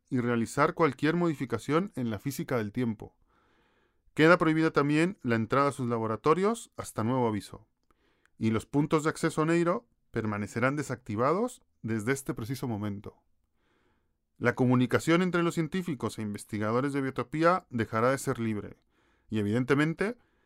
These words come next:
queda terminantemente prohibida cualquier tipo de comunicación con el exterior.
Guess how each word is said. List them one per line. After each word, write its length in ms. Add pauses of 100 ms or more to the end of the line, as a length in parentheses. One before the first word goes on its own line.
(280)
queda 260
terminantemente 840
prohibida 460
cualquier 360
tipo 380
de 80
comunicación 640
con 160
el 100
exterior. 480